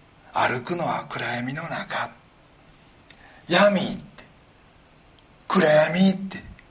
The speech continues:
まるで今の世界を言い当ててるような言葉が並んでます。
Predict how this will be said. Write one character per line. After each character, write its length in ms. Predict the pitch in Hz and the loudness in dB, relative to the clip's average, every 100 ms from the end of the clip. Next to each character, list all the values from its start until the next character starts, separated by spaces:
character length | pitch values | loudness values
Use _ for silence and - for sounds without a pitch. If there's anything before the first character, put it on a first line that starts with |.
| _ _ _ _ _ _ _ _ _ _ _ - | _ _ _ _ _ _ _ _ _ _ _ -4
ま 160 | 151 208 | 0 2
る 100 | 247 | 2
で 220 | 262 214 | 2 0
今 240 | 143 208 | 2 4
の 120 | 254 170 | 4 2
世 200 | 160 143 | 0 -2
界 320 | 135 117 113 | -2 -2 -4
を 60 | 113 | -2
言 240 | 160 233 | 2 2
い 20 | |
当 140 | 269 285 | 2 0
て 120 | 247 | -2
て 140 | 277 | -4
る 100 | 254 | -2
よ 120 | 233 | -2
う 40 | 196 | -2
な 80 | 117 | -6
言 100 | - | -10
葉 220 | - - | -10 -10
が 120 | - | -12
並 300 | - - - | -12 -14 -16
ん 20 | |
で 80 | - | -16
ま 140 | - | -18
す。 120 | - | -18